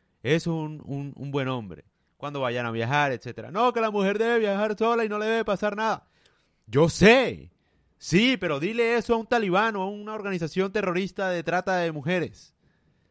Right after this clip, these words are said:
Sí, yo sé, obviamente, sí, pero yo por eso no voy a dejar o voy a exponer a mi familia, a mi hermana, a mi, a mis futuros hijas, a mis futuras hijas, a que viajen por el mundo expuestas al peligro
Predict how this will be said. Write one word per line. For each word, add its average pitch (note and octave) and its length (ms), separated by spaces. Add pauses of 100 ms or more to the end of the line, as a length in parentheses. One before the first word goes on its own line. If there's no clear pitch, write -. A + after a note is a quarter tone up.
(120)
Sí, C#3 300
yo D#3+ 180
sé, G#3 400
obviamente, G3 680
sí, E3 420
pero G#2+ 160
yo G2 160
por F3 160
eso F3 200
no D#3 100
voy D3 160
a D#3 140
dejar C#3 400 (340)
o A2+ 100
voy A#2+ 120
a C#3+ 40
exponer C3 340
a C#3 60
mi C#3 120
familia, C#3+ 800 (280)
a G#2 120
mi A2+ 140
hermana, C3 840
a G#2+ 120
mi, G#2 120 (440)
a - 80
mis A2 120
futuros C#3+ 520
hijas, D3 600
a A2+ 80
mis A2+ 120
futuras B2+ 380
hijas, D3+ 280 (480)
a G#2+ 100
que B2 140
viajen D#3 380
por E3+ 140
el D3 140
mundo E3+ 520
expuestas E3 440
al D#3+ 160
peligro E3+ 680